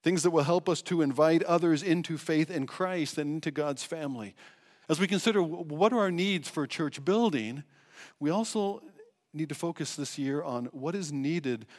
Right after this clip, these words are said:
to build the church that uses the building. What is needed to grow and build as a church that could plant and grow another church?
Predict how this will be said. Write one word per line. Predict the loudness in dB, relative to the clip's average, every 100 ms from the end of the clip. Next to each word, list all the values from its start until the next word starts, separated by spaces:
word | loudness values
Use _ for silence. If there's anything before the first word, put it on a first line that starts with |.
| -20 -12
to | -12
build | -2 0 0 -4
the | -10
church | -10 -8 -8 -8 -12
that | -12 -10
uses | -8 -8 -8 -12
the | -12
building. | -12 -10 -12 -16 -20 _ _ _ _ _ _ _ _ _ _ -20 -4
What | 2
is | 2 4
needed | 2 0 -2
to | -6
grow | -4 0 2 2
and | 2 -2 0
build | 2 4 2 0 -4
as | -2 2 2 0 -2 -2
a | -2 -2
church | -4 -4 -2 -4 -6 -10 -12 -10
that | 0 2 2 -4
could | 0 4 4 4 0 -4 -10 -20
plant | -6 0 2 2 0 -4
and | -4 -4 -4
grow | -4 -2 -2 -2 -2 -6 -10 _ _ _
another | -10 -6 -6 -6 -8
church? | -10 -10 -14 -16 -16